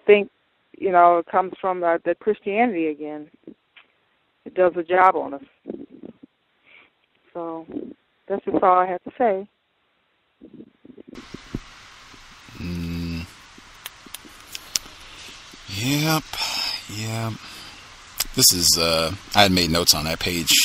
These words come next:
Speaker 2: as well, three eighteen to three nineteen. Oh,
Speaker 1: Yeah.
Speaker 2: Lord. <laughs> Where she says, uh,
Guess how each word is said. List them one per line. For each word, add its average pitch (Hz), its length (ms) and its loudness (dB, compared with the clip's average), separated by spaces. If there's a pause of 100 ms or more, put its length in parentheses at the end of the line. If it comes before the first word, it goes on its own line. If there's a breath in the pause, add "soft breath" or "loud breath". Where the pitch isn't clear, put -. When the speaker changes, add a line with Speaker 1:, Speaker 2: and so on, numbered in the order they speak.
(120)
Speaker 2:
as 78 160 -2
well, 85 260 4
three 98 220 0
eighteen 92 360 4
to 78 60 -4
three 95 200 -2
nineteen. 120 580 4 (1000 loud breath)
Oh, - 240 -4
Speaker 1:
Yeah. 180 400 2
Speaker 2:
Lord. 80 320 0
<laughs> - 720 6
Where 107 100 2
she 117 220 8
says, 104 420 8
uh, 95 280 6